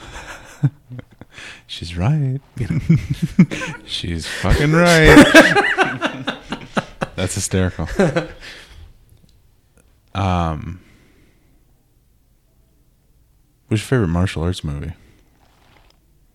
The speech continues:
Speaker 2: Fight movie. How about that?
Speaker 1: Um,
Speaker 2: Not necessarily strictly martial arts, but fighting. You referenced one earlier that I've never seen.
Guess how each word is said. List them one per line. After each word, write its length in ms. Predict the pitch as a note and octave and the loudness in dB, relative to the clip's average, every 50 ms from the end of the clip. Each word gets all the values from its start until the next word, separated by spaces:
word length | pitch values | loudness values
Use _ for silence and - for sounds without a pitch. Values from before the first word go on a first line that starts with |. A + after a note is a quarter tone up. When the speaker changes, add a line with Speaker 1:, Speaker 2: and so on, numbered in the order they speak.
| _ _ _ _ _ _ _ _ _ _ _ _ _ | _ _ _ _ _ _ _ _ _ _ _ _ _
Speaker 2:
Fight 400 | - - - - F#2 F2 C2+ D2+ | -20 -6 -2 0 0 0 0 0
movie. 400 | F2 E2 D#2 D2 D#2 D#2 E2+ - - | -2 -2 -2 -4 -4 -6 -8 -6 -2
How 100 | - F#2+ | 0 2
about 180 | F2 E2+ E2 | 2 2 0
that? 240 | - D#2 - - - - - - | 0 -4 -6 -8 -10 -14 -16 -16
Speaker 1:
Um, 200 | F#2+ F#2+ F#2 - | -14 -14 -8 -4
Speaker 2:
Not 200 | - F#2 F#2 F#2 | 0 2 2 2
necessarily 460 | F#2 F#2 F#2+ - - G2 F#2+ F2+ F2 E2+ | 2 2 0 0 0 0 2 2 0 0
strictly 500 | - - - - G2 F2+ - - F#2 F2 | -2 -4 -2 -2 -2 -2 0 -2 -2 0
martial 360 | E2+ E2 E2 E2 - E2+ E2 | 0 0 0 0 0 0 0
arts, 220 | D#2+ D#2 D#2 - | 0 -2 -4 -6
but 160 | - - E2+ | -6 -8 -8
fighting. 440 | - - - E2 D#2 D2 - D2+ D#2+ - - - _ _ _ _ _ _ _ _ _ _ _ _ _ _ _ _ _ _ _ _ _ _ _ _ _ _ _ _ _ _ _ _ | -8 -6 -4 -4 -4 -4 -6 -8 -10 -10 -14 -20 _ _ _ _ _ _ _ _ _ _ _ _ _ _ _ _ _ _ _ _ _ _ _ _ _ _ _ _ _ _ _ _
You 100 | F2+ F#2 | -10 -4
referenced 340 | G#2+ C3 B2+ - A2 F2+ - | -2 -2 0 2 0 2 4
one 160 | A2 A2 G#2 | 6 6 8
earlier 260 | G2+ G2 F#2 F2 E2+ | 8 6 6 6 4
that 140 | E2 E2+ E2+ | 4 2 2
I've 100 | F2 F2 | 2 2
never 180 | E2+ E2 E2 E2 | 2 2 2 0
seen. 400 | - - F2+ E2 D#2 D#2+ D2+ | 0 0 -2 0 0 -2 -6